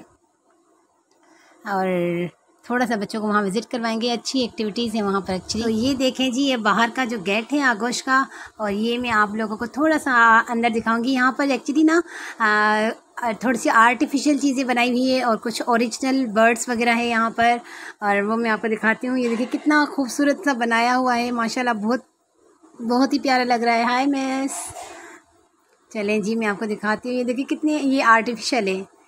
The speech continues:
और इस तरह से लग रहा है जैसे original हो। ये जहाँ पर ये, आ, आगोश है ना,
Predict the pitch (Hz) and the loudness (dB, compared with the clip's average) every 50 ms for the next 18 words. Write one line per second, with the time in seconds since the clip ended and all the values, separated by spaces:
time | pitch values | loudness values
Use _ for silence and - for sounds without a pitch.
0 | _ - - - _ _ _ _ _ _ _ _ _ _ _ _ _ _ _ - | _ -20 -20 -20 _ _ _ _ _ _ _ _ _ _ _ _ _ _ _ -6
1 | 208 202 202 214 214 208 - - 269 240 240 226 247 247 233 220 208 233 247 247 | -4 -2 0 0 0 -2 -2 -4 -4 -2 -2 -2 0 0 0 0 2 0 0 -2
2 | 240 220 - 262 247 208 208 214 208 185 175 220 220 202 185 180 180 180 160 - | -2 -2 -2 0 2 4 4 4 4 2 0 0 0 0 0 0 -2 -4 -6 -10
3 | - _ _ _ _ _ _ _ _ _ _ _ _ _ _ _ _ 254 269 277 | -16 _ _ _ _ _ _ _ _ _ _ _ _ _ _ _ _ -4 -2 0
4 | 285 277 220 269 262 214 220 277 277 277 - 285 285 277 285 285 247 254 254 240 | 0 0 2 2 2 2 4 2 2 2 0 -2 0 0 0 0 0 0 0 0
5 | - - 233 208 202 202 202 202 202 202 202 208 - _ - 226 220 185 220 254 | 2 2 2 4 4 4 4 2 2 0 -2 -6 -8 _ -2 -2 -2 2 4 4
6 | 294 302 - - 262 262 294 359 | 4 4 4 2 0 2 2 0